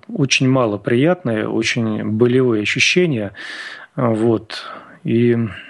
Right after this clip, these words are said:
мало кому посоветуешь. Но у меня обошлось, вот, жив я, здоров. Но есть люди, которые вот так вот через силу пытаются терпеть, а кто-то даже не догадывается, что у него камень, например, пошел. Ему кажется, что это просто рези в животе. Он начинает применять,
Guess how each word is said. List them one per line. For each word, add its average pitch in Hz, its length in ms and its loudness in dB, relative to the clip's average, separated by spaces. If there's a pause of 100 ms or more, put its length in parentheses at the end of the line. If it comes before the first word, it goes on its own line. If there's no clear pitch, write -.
(300)
мало 123 580 2
кому 131 240 0
посоветуешь. 131 720 0
Но 123 120 2
у 123 40 4
меня 160 160 4
обошлось, 151 520 0
вот, 127 360 -4
жив 127 300 -2
я, 120 100 2
здоров. 117 400 0 (460)
Но 120 380 2
есть 131 280 0
люди, 170 180 4
которые 110 580 0
вот 104 80 -8
так - 220 -4
вот 113 80 -2
через 113 360 2
силу 107 320 0
пытаются - 500 -2
терпеть, - 540 0 (480)
а 120 120 0
кто-то 120 260 0
даже 113 240 2
не 120 80 2
догадывается, 160 500 0
что - 160 -2
у 131 40 2
него 131 120 2
камень, 123 340 0
например, 120 420 -2
пошел. 120 360 -2
Ему 113 120 0
кажется, 117 240 -2
что - 100 -2
это 110 100 -6
просто 123 320 0
рези 120 240 2
в 110 60 -2
животе. 123 500 2
Он 127 80 0
начинает 113 400 -4
применять, 123 520 2